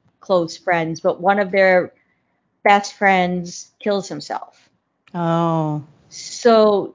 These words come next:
Speaker 1: the first season of the show is them trying to get money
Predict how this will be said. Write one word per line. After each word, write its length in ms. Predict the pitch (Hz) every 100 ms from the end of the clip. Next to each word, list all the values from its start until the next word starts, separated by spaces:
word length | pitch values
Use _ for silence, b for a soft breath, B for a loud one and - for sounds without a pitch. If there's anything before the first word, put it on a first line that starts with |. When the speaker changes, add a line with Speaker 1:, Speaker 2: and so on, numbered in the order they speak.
| -
Speaker 1:
the 120 | 214
first 600 | - _ 269 302 339 320 - -
season 800 | 254 262 254 226 196 180 180 170 - _ -
of 300 | 190 180 180
the 100 | 185
show 600 | - - 220 196 170 170
is 340 | - 180 165
them 340 | 180 190 196 190
trying 480 | - 190 185 180 175
to 140 | 185
get 420 | 165 180 175 - _ _ _ _ -
money 840 | 180 180 202 214 190 170 170 175